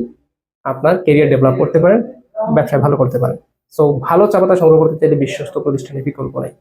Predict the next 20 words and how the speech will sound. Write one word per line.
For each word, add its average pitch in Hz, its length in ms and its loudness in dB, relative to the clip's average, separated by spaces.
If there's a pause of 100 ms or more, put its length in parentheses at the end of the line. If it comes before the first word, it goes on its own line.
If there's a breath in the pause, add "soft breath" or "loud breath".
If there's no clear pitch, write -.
(480)
তো 135 260 -2 (520)
as 196 180 2
a - 0 -
বিশ্বস্ত 185 520 0 (160)
প্রতিষ্ঠান 175 500 2 (120)
হিসেবে 160 340 4
আপনি 139 280 -4
আমাদের 131 240 2
একবার 131 240 0
ট্রাই 180 160 4
করে 185 120 6
দেখতে 180 280 2
পারেন। 208 160 4 (520 loud breath)
স্ক্রিনে 147 240 0
নাম্বার 139 280 2
দেওয়া 185 140 4
আছে, 180 100 -2
সরাসরি 147 380 0
কল 185 160 6
করুন 240 300 4